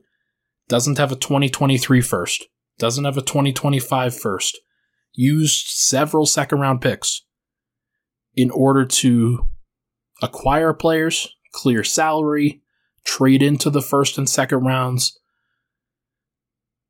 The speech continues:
So it's gonna be interesting to see what Denver does at the draft, at free agency, whether they make a trade to try to recoup some assets here or there, whether they can keep building around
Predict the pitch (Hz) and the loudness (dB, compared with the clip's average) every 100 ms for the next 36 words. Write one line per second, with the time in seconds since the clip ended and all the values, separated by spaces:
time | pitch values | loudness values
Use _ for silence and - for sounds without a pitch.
0 | _ - 156 156 - 190 185 170 - 151 | _ -4 -2 0 0 0 0 -2 -2 -2
1 | 156 139 131 - 135 120 113 _ - 131 | 0 0 0 2 4 2 -2 _ -2 -2
2 | 127 135 131 123 123 110 101 92 - 175 | 0 0 0 0 0 0 -4 -2 0 2
3 | 165 - - - 214 214 202 233 147 147 | 0 -4 -10 -12 -8 -4 0 0 0 0
4 | - 143 139 131 _ _ _ _ _ _ | 0 -2 -2 -6 _ _ _ _ _ _
5 | - 120 123 120 117 127 131 123 - 139 | -6 -4 -2 0 2 0 -2 -6 0 0
6 | 127 - 135 113 98 123 127 135 127 - | 0 -2 0 0 -2 -4 0 0 0 -4
7 | 90 131 139 156 143 - 151 147 147 143 | -4 -4 0 -2 0 0 2 2 2 0
8 | - _ _ _ _ _ _ _ _ _ | -2 _ _ _ _ _ _ _ _ _
9 | _ _ _ _ _ _ _ _ _ _ | _ _ _ _ _ _ _ _ _ _
10 | _ _ - 160 165 160 151 - 160 151 | _ _ -2 0 0 0 -2 0 -2 0
11 | 139 156 160 139 127 127 151 120 110 | 0 2 2 2 2 2 2 0 -2